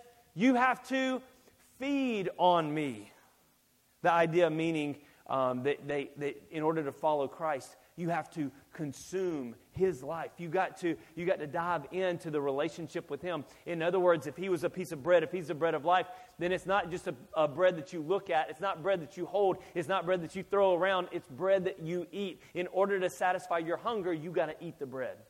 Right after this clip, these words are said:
Does that make sense? And so these people don't understand, and Jesus is trying to explain it to them. He's like, "Listen, I'm bread that you have to fully consume in order to get what I have for you."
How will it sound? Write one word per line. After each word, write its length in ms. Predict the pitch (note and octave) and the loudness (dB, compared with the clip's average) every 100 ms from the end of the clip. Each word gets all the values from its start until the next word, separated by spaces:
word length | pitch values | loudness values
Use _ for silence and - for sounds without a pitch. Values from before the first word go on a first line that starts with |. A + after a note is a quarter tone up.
| - | -12
Does 100 | B2 | -6
that 120 | C#3+ | -4
make 160 | C#3+ C3+ | -6 -8
sense? 460 | D#3+ D#3+ - - _ _ _ _ _ _ - | -10 -10 -14 -20 _ _ _ _ _ _ -2
And 100 | F3+ | 4
so 80 | |
these 140 | G3+ G3 | 6 4
people 200 | B3 G#3 | 2 6
don't 180 | G#3+ G3+ | 6 4
understand, 580 | F3+ D#3+ A3 A3+ G3+ | 0 -2 0 2 2
and 100 | E3 | 0
Jesus 240 | D3+ G#3 F3+ | -4 -4 -6
is 140 | E3+ | -4
trying 180 | G#3 F#3+ | -2 -2
to 80 | F#3+ | -2
explain 400 | A#2+ - F#3+ A3 | -4 -2 -2 -2
it 120 | D3+ | -2
to 100 | F3 | 2
them. 200 | E3+ E3+ - - | 2 2 -6 -10
He's 200 | - F#3+ | -4 2
like, 120 | F#3+ E3 | 4 4
"Listen, 320 | G#3 G3+ F3+ | 2 0 -4
I'm 300 | D#3 G3 F#3 | -2 0 0
bread 300 | D3+ G#3+ G#3 | 2 4 4
that 120 | F3 D#3+ | 2 -4
you 140 | G3 | -4
have 260 | F#3 F3 - | -2 -2 -4
to 100 | E3+ | -8
fully 520 | - F#3+ G3 F#3+ F3+ | -2 2 4 4 0
consume 840 | - E3+ C#3+ - A3+ G3+ D#3+ D#3 - - | -4 -8 -8 -10 -6 -2 -2 -4 -8 -12
in 100 | D#3+ | -6
order 240 | E3+ E3 D#3+ | -2 -2 -2
to 120 | C#3+ | -8
get 360 | B2+ F3 F#3 C#3 | -4 -2 -2 -2
what 140 | D3 | -4
I 80 | C3 | -4
have 320 | C3+ C#3 - | -6 -8 -8
for 160 | A2+ | -12
you." 140 | G2+ | -14